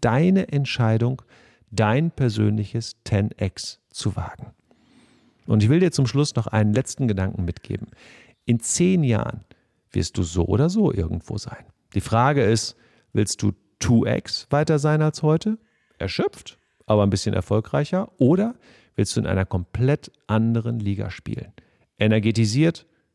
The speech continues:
erfüllt und mit einem Impact, den du dir heute noch nicht vorstellen kannst. Die Wahl liegt bei dir und sie beginnt jetzt. Was ist dein Ten X?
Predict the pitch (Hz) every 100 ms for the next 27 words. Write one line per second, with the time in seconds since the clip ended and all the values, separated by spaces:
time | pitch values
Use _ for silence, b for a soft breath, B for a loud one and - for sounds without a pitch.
0 | _ _ - 98 - 151 82 - - 107
1 | - 104 104 104 _ 233 247 - 107 -
2 | - - _ _ _ - 101 95 90 82
3 | - 123 147 - 135 113 110 107 - 104
4 | - - 107 - 117 104 - b b b
5 | _ 92 85 247 - - _ _ _ _
6 | _ _ _ 101 92 - 98 92 85 -
7 | - 139 170 - _ _ _ _ _ _
8 | - 85 - 82 82 - 90 - - -
9 | - - _ _ _ _ - 104 143 -
10 | - - 117 - - - 104 90 92 95
11 | 110 - - - 87 85 90 - _ -
12 | - - - -